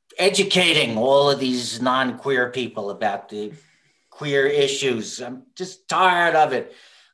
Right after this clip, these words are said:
Well, tough. <laughs> You know, I'm the one who knows about it. So if I want people to know about it, it doesn't matter if I wanna do it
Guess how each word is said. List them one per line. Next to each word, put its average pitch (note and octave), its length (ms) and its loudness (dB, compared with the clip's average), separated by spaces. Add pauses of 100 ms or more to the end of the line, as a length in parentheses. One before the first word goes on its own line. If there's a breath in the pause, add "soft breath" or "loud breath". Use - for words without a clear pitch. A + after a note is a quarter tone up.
Well, A3+ 500 -4 (400)
tough. - 600 -2
<laughs> - 60 -20 (560 loud breath)
You - 500 -2
know, C4 260 4
I'm A3+ 280 2
the B3 120 2
one C4 220 0
who C4+ 120 -4
knows C4+ 560 0 (520 loud breath)
about C3+ 460 2
it. - 160 -14
So D3 280 0
if D3+ 160 0
I C3+ 140 0
want C3 500 -2
people D3 380 -6
to C#3+ 160 -10
know A#2 320 0
about F#2 340 -8
it, C#3 140 -8
it C3+ 140 -6
doesn't C3+ 380 -2
matter C3 420 -2
if G2+ 200 -10
I G#2 140 -6
wanna G2+ 320 -10
do F2+ 280 -12
it - 120 -10